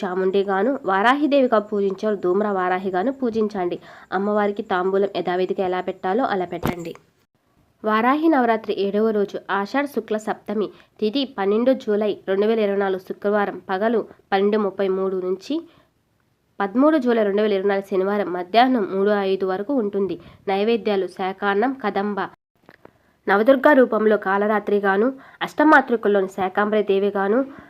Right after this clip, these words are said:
వారాహి రూపంలో మహావారాహిగాను పూజించండి. వారాహి నవరాత్రి ఎనిమిదవ రోజు ఆషాఢ శుక్ల ష-, అష్టమి. తిథి పదమూడు జూలై రెండు వేల ఇరవై నాలుగు శనివారం మధ్యాహ్నం మూడు ఐదు నుంచి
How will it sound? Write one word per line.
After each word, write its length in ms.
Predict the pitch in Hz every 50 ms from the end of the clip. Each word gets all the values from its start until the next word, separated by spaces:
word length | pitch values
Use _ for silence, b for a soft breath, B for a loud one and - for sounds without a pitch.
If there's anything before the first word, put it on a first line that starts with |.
| B B B -
వారాహి 400 | 196 190 202 233 269 294 294 294
రూపంలో 400 | 254 233 214 220 196 202 202 226
మహావారాహిగాను 960 | 214 190 180 190 226 226 220 196 185 185 185 196 208 220 233 214 208 214 262
పూజించండి. 640 | 254 - 233 208 202 202 202 202 - 175 175 170 180 - - - _ _ _ _ _ _ _ _ _ _ _ _ _ _ _ _ _ _ _ _ _ _ _ _ _ _ _ - b b b b b b b _ -
వారాహి 460 | 196 208 220 240 254 277 285 302 311
నవరాత్రి 440 | 285 247 226 214 214 214 214 208 -
ఎనిమిదవ 460 | 190 196 190 190 202 208 220 220 208
రోజు 320 | 196 196 196 190 - 277 294 B B B B B B 185
ఆషాఢ 380 | 185 190 202 - - 320 359
శుక్ల 380 | 339 339 - 233 - - 202 196
ష-, 120 | - - - -
అష్టమి. 440 | 202 - - - 214 220 185 156 B B B B B -
తిథి 340 | - 233 220 277 285 226 -
పదమూడు 420 | 208 180 170 180 214 226 240 247 247
జూలై 300 | 240 208 202 196 202 180
రెండు 220 | 175 180 175 185
వేల 120 | 196 220 214
ఇరవై 280 | - - 180 196 196
నాలుగు 320 | 196 196 196 190 185 175 180
శనివారం 540 | - 180 170 180 180 190 190 185 240 269 262 - - 185
మధ్యాహ్నం 560 | 180 175 175 214 226 254 247 262 233 185 180
మూడు 320 | 185 190 202 208 220 - - 185 180
ఐదు 280 | 175 175 180 190 180 B B B B B _ 190
నుంచి 360 | 190 196 190 - 294 311